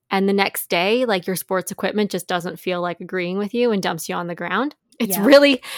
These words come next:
Speaker 1: it's really hard to have expectations, yet so easy to have expectations in riding. You know, I've been doing this for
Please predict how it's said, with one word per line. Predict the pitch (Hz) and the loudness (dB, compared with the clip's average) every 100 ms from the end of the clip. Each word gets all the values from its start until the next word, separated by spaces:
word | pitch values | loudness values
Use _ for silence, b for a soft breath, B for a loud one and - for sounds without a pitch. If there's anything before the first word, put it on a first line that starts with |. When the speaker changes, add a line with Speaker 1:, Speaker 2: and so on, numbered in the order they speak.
| 302 | -10
Speaker 1:
it's | 220 - | -8 -8
really | 196 185 180 | -4 -2 -2
hard | 175 156 170 165 170 | -4 -4 -4 -4 -6
to | 170 | -8
have | 170 175 | -8 -6
expectations, | 175 - 185 175 208 175 - 190 180 | -6 -6 -8 -8 -6 -8 -4 -4 -2
yet | 170 - | -4 -4
so | - 175 | -6 -6
easy | 277 175 170 190 | -6 -8 -6 -6
to | - | -4
have | 202 190 | -4 -4
expectations | - - 196 - 190 - 196 202 | -6 -8 -8 -6 -8 -6 -6 -6
in | 196 | -6
riding. | 196 196 208 214 | -4 -4 -4 -4
You | 180 | -6
know, | 170 | -6
I've | 185 190 | -6 -4
been | 185 | -4
doing | 180 175 170 | -4 -6 -6
this | 170 - | -8 -10
for | - 180 170 170 | -8 -8 -8 -10